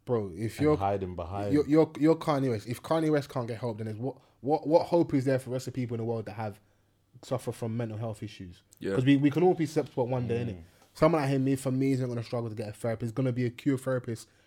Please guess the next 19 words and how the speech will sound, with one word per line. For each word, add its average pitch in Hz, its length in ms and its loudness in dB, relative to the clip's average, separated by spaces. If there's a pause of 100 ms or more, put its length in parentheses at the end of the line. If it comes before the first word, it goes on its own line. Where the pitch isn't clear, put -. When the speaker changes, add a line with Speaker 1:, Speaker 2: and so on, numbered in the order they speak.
(180)
Speaker 1:
line 117 320 -2
up 101 120 -6
round 113 240 -4
the 101 40 -8
block 113 280 -6
for 117 60 -14
someone 107 280 -8
like 92 100 -12
him. 95 160 -12 (320)
So 117 140 -4
do 107 160 -4
you 127 140 2
want 135 200 -2
the 120 60 -2
help 120 280 -4
or 113 100 -4
not? 113 220 -6 (200)
Speaker 3:
Mm. 107 140 0
Speaker 1:
Or 151 400 8